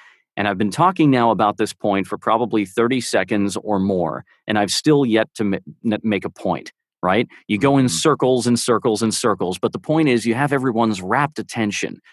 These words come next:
Speaker 1: They
Speaker 2: Mm-hmm.
Speaker 1: really wanna know what comes next. And you don't have to get loud or big for that, but you have to be present. You have to infuse it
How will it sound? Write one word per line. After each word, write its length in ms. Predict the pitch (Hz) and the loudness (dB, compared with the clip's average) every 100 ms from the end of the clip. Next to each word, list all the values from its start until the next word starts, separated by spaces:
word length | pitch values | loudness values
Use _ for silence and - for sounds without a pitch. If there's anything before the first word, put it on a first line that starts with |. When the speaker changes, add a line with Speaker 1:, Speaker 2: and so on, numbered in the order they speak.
| - | -10
Speaker 1:
They 60 | 82 87 | -4 -2
Speaker 2:
Mm-hmm. 120 | 113 113 | -2 2
Speaker 1:
really 300 | 151 180 170 | 4 4 4
wanna 280 | 131 131 | 4 4
know 160 | 123 113 | 4 2
what 300 | 95 98 110 | 2 0 -2
comes 320 | - 107 101 | -2 0 0
next. 420 | 98 90 64 - - - - - | -2 -4 -4 -12 -16 -20 -10 -2
And 100 | 117 | 2
you 80 | |
don't 140 | 139 185 | 4 2
have 160 | 214 | 0
to 80 | 185 | 0
get 180 | 147 - | 0 0
loud 460 | 104 107 131 131 117 | 0 0 2 2 2
or 100 | 113 | 0
big 280 | 95 127 127 | 0 -2 0
for 160 | 120 | -2
that, 240 | 90 85 85 - _ | 0 0 -2 -10 _
but 140 | 131 | -4
you 60 | 127 | -2
have 200 | 117 143 | -2 -2
to 60 | 139 | -2
be 140 | 113 | -2
present. 580 | - - 120 104 87 - - _ _ | -4 0 0 0 -6 -12 -20 _ _
You 120 | 107 | -4
have 240 | 98 147 175 | 0 -2 2
to 100 | 160 | 2
infuse 520 | 135 - 120 113 101 | 2 0 0 0 2
it 140 | 113 | -2